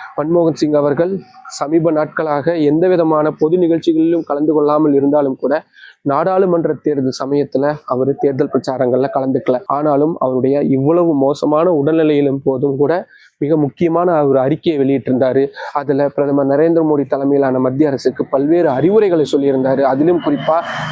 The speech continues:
மதம் சார்ந்து முன்னெடுக்கக்கூடிய இந்த அரசியல்களை விட்டொழிக்கணும்,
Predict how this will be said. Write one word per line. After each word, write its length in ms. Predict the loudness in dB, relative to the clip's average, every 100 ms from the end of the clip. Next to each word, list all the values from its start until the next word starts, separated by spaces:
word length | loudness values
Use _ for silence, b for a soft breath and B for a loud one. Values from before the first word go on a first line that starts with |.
| 0
மதம் 260 | 0 0
சார்ந்து 360 | 0 0 2 2
முன்னெடுக்கக்கூடிய 720 | 2 2 2 0 -2 0 2 2
இந்த 140 | 2
அரசியல்களை 600 | 0 0 0 0 2 2 2
விட்டொழிக்கணும், 640 | 0 0 -2 0 -2 -4